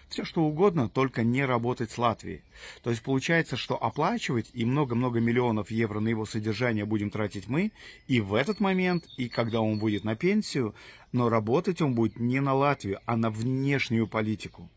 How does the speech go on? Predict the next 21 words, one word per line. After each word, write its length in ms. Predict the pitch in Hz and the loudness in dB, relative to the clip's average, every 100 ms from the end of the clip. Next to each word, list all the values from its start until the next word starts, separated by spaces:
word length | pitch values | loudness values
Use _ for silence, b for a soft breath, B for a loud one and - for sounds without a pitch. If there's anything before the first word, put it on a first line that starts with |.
| B B B B | B B B B
Мы 120 | 123 | -2
помним, 360 | 156 190 160 127 | 2 4 4 2
что 480 | - 139 131 120 - _ | 0 2 2 0 -6 _
всю 360 | - - 180 139 | -18 -4 0 0
жизнь, 440 | 117 143 113 - | 2 4 2 0
чем 240 | - 123 113 | -2 0 0
он 60 | |
занимался, 560 | 101 117 139 196 196 127 | 0 0 2 2 0 -2
это 120 | 104 | -4
только 260 | 110 - 110 | -6 -6 -4
гавкал 360 | 123 151 - | -2 -2 -4
в 80 | 101 | -8
сторону 360 | - 120 113 101 | -4 -2 -2 -2
России. 480 | 104 - 104 - - - B B | -6 -8 -10 -10 -16 -20 B B
Сейчас, 200 | - 123 | -4 -4
конечно 420 | - 135 139 - | 0 2 2 0
же, 120 | 101 104 | -4 -4
это 120 | 104 | -4
как 200 | 110 110 | -6 -4
никогда 420 | 113 110 110 107 | -4 -4 -2 -2
актуально, 640 | 95 110 131 202 185 101 | -2 -2 0 0 0 -4